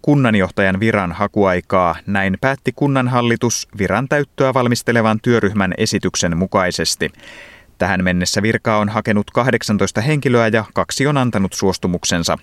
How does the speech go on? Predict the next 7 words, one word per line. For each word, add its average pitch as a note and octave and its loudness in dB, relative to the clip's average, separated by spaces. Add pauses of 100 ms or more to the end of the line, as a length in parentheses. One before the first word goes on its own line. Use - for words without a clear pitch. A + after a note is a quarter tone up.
(280)
Hakuaika F2 -2
päättyy C3 0
nyt A#2 0 (100)
kahdestoista F#2 -2
helmikuuta. F2+ -2 (1600)
Huittisten C#3 2
lämmön C3+ 2